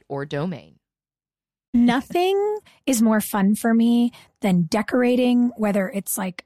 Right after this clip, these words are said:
Speaker 2: I've moved, I have to go on location somewhere, or my friends are moving.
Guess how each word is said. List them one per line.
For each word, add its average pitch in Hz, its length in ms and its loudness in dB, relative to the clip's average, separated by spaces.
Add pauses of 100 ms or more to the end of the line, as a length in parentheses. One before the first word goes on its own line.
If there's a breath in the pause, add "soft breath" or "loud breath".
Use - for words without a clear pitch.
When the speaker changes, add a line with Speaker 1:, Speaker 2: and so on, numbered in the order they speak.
(120)
Speaker 2:
I've 190 240 -4
moved, 294 640 2
I 202 60 -2
have 196 160 -2
to 180 80 -6
go 185 80 -6
on 175 160 -6
location 285 560 -4
somewhere, 254 560 -2
or 208 100 -2
my 180 140 -2
friends 302 440 0
are 302 100 2
moving. 269 760 2